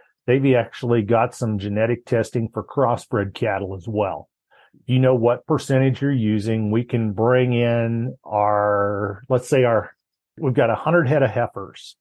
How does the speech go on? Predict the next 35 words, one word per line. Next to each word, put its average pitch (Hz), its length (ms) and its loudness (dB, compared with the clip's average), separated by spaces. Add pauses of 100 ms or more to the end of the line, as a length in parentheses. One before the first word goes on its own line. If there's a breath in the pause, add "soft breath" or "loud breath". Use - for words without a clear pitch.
(240)
and 107 280 -4
want 131 220 2
to 139 60 0
genetically 120 680 0
test 123 360 -2
them 107 240 -2 (300 soft breath)
to 120 80 0
identify 120 560 2
the 104 120 -2 (100)
fifty 131 340 -2
we're 104 160 -4
going 101 300 -2
to 87 80 -12
keep. 87 320 -8 (280)
Okay. 127 420 0 (100)
So 117 640 2
it's 160 240 0
not 127 280 -2
exactly 123 560 2
cheap. 180 400 -4 (400)
We, 127 280 0 (140)
we 127 420 0 (100)
cost 131 360 0
us 135 160 -2
about 131 280 0
thirty 139 220 2
dollars 127 440 2
a 113 60 -4
head 123 520 0
on 113 180 -4
some 120 220 -4
of 113 80 -2
these 110 220 -2
deals 110 420 0
to 110 420 -2